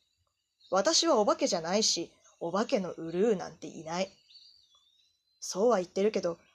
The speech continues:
本当はお化けのウルーに違いないと思った。僕は木に松ぼっくりがくくりつけてあったことを話した。「ああ、あれは私がやったんだ。杉の木に松ぼっくりが実ったら、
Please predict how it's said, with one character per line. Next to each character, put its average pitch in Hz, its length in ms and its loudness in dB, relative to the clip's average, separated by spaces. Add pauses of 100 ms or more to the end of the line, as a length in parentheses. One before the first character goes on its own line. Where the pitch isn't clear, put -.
(140)
本 190 260 -6
当 233 140 2
は 226 120 4
お 226 60 4
化 277 100 4
け 285 120 0
の 202 120 2
ウ 185 140 0
ル 220 140 2
ー - 20 4
に 180 160 -2
違 196 320 2
い 226 40 2
な 247 160 2
い - 140 -4 (140)
と 185 100 -4
思 170 140 -8
っ 170 100 -16
た。 - 120 -18 (1700)
僕 302 220 2
は 190 160 4 (440)
木 381 140 0
に 277 140 0
松 202 280 -2
ぼ 370 80 2
っ - 20 0
く 320 160 -2
り 214 100 0
が 180 100 -2
く - 140 -14
く - 80 0
り 294 140 -2
つ - 80 -6
け 320 100 0
て - 100 0
あ 170 60 2
っ 208 100 0
た 214 120 0
こ 175 100 -2
と 175 140 0
を - 20 2
話 175 300 -4
し - 60 -2
た。 - 120 -12 (1080)
「あ 180 540 2 (140)
あ、 - 80 -8
あ 160 80 -4
れ 185 80 0
は 208 160 4
私 185 380 0
が 226 100 6
や 220 80 6
っ 220 100 -2
た 214 140 4
ん 175 80 -2
だ。 - 180 -10 (680)
杉 233 380 0
の 311 140 2
木 294 140 -8
に 202 240 0
松 202 260 2
ぼ 254 120 4
っ 254 40 -2
く 202 140 0
り 185 80 2
が 175 100 -2
実 185 260 0
っ 196 60 -12
た 170 120 -2
ら、 - 120 -8